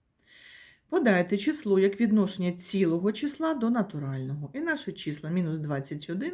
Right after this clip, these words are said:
десять, мінус три цілих одна п'ята і дві цілих вісім десятих. Приступаємо до виконання. Подамо мінус двадцять один у вигляді частки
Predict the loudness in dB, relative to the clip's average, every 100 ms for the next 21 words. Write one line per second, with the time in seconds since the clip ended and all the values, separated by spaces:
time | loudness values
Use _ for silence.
0 | 0 0 -2 -2 -8 -10 _ -20 -20 -14
1 | 2 4 4 2 -6 -6 -4 -4 -4 -6
2 | -4 -6 -6 -6 -6 -8 -6 -6 -4 -6
3 | -4 -4 -4 -6 -8 -8 -12 -12 -16 -18
4 | -20 _ _ _ _ _ _ _ -20 -20
5 | -20 _ -2 0 0 -6 -6 -2 0 0
6 | 0 -2 -6 -10 -12 -10 -10 -14 -18 _
7 | _ _ _ -20 _ _ 4 6 8 8
8 | 6 6 8 6 4 2 2 2 -2 -6
9 | -4 -2 0 2 0 -2 -16 _ _ -4
10 | 2 4 6 6 4 -4 -4 0 2 0
11 | -6 -18 -2 0